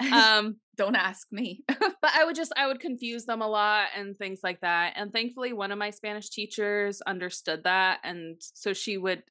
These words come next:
Speaker 2: know what I was trying to mean or whatever, but it kinda fucks you up a little bit more if you kinda know Spanish a little bit.
Speaker 1: Mm-hmm.
Speaker 2: Um,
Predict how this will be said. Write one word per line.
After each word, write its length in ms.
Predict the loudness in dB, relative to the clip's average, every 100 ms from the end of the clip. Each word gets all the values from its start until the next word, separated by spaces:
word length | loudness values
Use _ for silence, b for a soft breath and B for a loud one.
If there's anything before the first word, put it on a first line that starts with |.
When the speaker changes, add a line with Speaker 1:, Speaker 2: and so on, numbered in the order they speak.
| _ -4
Speaker 2:
know 260 | 2 4
what 140 | 4 4
I 80 | 2
was 180 | -2
trying 480 | -6 0 0 0 -6
to 140 | -8 -6
mean 280 | -4 -4 -4
or 80 |
whatever, 400 | -4 -4 -2 -2
but 280 | 0 0 -2 -6 _ _ -6
it 100 | 0
kinda 180 | 0 2
fucks 220 | 0 0
you 60 | -2
up 120 | -2
a 40 | -4
little 200 | -2 -2
bit 140 | -4
more 220 | -2 -2
if 140 | -2 -8
you 60 |
kinda 300 | -4 -2 -2
know 140 | -6 -8
Spanish 480 | -6 -4 -4 -4
a 60 | -6
little 260 | -4 -2 0
bit. 260 | 0 0 -6 _ -12
Speaker 1:
Mm-hmm. 440 | -10 -8 -10 -12 -16 _ _ _ _ _
Speaker 2:
Um, 380 | -10 -10 -10